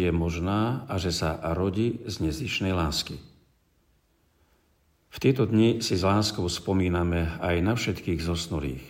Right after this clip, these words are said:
našich drahých priateľov, dobrodincov,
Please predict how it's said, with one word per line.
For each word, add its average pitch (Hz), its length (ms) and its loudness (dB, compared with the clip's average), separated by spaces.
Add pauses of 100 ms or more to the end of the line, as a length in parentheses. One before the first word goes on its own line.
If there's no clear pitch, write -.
(120)
našich 82 320 -4
drahých 82 400 -2
priateľov, 92 640 0
dobrodincov, 82 880 -2